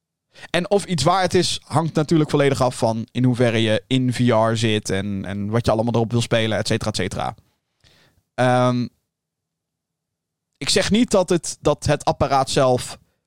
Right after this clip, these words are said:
het niet waard is. Het is alleen zo dat de PlayStation vijf ook met de prijsverhoging vijfhonderdvijftig euro kost.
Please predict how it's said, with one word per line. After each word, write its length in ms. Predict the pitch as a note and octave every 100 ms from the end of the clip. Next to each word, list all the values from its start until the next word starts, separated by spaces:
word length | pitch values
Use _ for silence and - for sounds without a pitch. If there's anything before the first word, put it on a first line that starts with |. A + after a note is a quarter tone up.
| _
het 160 | C3+
niet 160 | C#3 A#2+
waard 280 | B2+ A#2 G#2+
is. 260 | G#2 - - - _ _ _
Het 160 | - D3
is 140 | B3+
alleen 220 | G3 D3+ C3+
zo 280 | A#2+ C#3
dat 140 | D#3+ B2+
de 80 | C3+
PlayStation 440 | C#3+ B2+ A#2+ B2
vijf 480 | D3+ E3+ C3+ - - _ _ -
ook 220 | C#3 -
met 180 | A#2 -
de 60 |
prijsverhoging 720 | - F3 - F#2+ F#2+ G#2 C#3+ D3+
vijfhonderdvijftig 680 | E3 E3+ D3 - C#3 C3+ -
euro 260 | D#3+ B2
kost. 400 | - E2+ - -